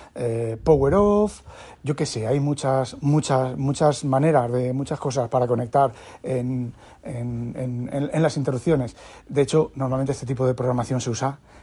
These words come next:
efectivamente en hardware. Tú tienes un micro, un frigorífico de estos mega ultra modernos, ¿vale? Y abres la puerta del frigorífico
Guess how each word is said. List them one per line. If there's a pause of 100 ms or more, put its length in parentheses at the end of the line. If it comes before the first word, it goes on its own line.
efectivamente
en
hardware. (340)
Tú
tienes
un
micro,
un
frigorífico
de
estos
mega
ultra
modernos, (360)
¿vale?
Y
abres
la
puerta
del
frigorífico